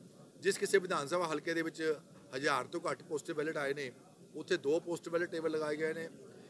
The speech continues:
ਜਿਹੜੇ ਵਿਧਾਨ ਸਭਾ ਹਲਕੇ 'ਚ ਦੋ ਹਜ਼ਾਰ ਦੇ ਆਸ-ਪਾਸ ਆਏ ਨੇ ਉੱਥੇ ਚਾਰ ਪੋਸਟ ਬੈਲਟ ਟੇਬਲ ਕਾਊਂਟਿੰਗ ਸਿ-, ਸਿਸਟਮ ਲਗਾਇਆ ਗਿਆ ਹੈ ਤਾਂ ਕਿ, ਕਿਉਂਕਿ ਪੋਸਟ ਬੈਲਟ ਦੀ ਕਾਊਂਟਿੰਗ ਨੂੰ ਸਮਾਂ ਜ਼ਿਆਦਾ ਲੱਗਦਾ ਹੈ,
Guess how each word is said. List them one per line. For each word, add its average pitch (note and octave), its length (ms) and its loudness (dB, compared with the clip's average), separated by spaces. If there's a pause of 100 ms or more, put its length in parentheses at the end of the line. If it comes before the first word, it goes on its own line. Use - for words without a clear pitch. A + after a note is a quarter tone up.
(140)
ਜਿਹੜੇ F#3 220 6
ਵਿਧਾਨ F3+ 240 4
ਸਭਾ D#3+ 180 -2
ਹਲਕੇ D#3 180 -2
'ਚ D#3 360 -8
ਦੋ D#3+ 220 4
ਹਜ਼ਾਰ E3 200 6
ਦੇ D#3 100 0
ਆਸ-ਪਾਸ D3 360 -2
ਆਏ C3+ 180 2
ਨੇ C3+ 160 -2 (460)
ਉੱਥੇ E3 220 0
ਚਾਰ D#3+ 340 4
ਪੋਸਟ D#3 340 -2
ਬੈਲਟ D3 260 0
ਟੇਬਲ C3 200 0
ਕਾਊਂਟਿੰਗ B2+ 380 -10
ਸਿ-, A#2+ 120 -12
ਸਿਸਟਮ B2 300 -12
ਲਗਾਇਆ B2+ 260 -4
ਗਿਆ C#3+ 180 4
ਹੈ D3+ 80 -2 (480)
ਤਾਂ C#3 120 -2
ਕਿ, D3+ 80 -6
ਕਿਉਂਕਿ E3 220 0
ਪੋਸਟ E3+ 340 -2
ਬੈਲਟ F3+ 160 2
ਦੀ F3 80 2
ਕਾਊਂਟਿੰਗ D#3+ 340 -4
ਨੂੰ D#3+ 120 -4
ਸਮਾਂ C#3+ 200 -2
ਜ਼ਿਆਦਾ C3+ 200 0
ਲੱਗਦਾ D3+ 280 2
ਹੈ, D#3 120 -2